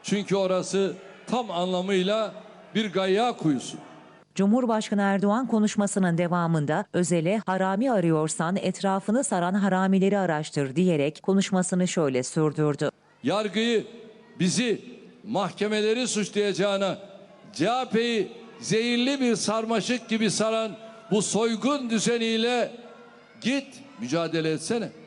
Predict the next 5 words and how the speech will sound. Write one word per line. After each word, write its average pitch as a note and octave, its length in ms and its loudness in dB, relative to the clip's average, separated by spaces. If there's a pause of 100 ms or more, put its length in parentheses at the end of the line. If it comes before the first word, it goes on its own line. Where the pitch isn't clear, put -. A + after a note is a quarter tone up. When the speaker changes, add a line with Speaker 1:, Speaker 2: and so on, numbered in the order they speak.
(760)
Speaker 1:
Şayet A3+ 480 -2 (380)
harami A3+ 560 -2
arıyorsan A#3 680 0 (480)
etrafını A3+ 640 0
çevreleyen A#3+ 1080 0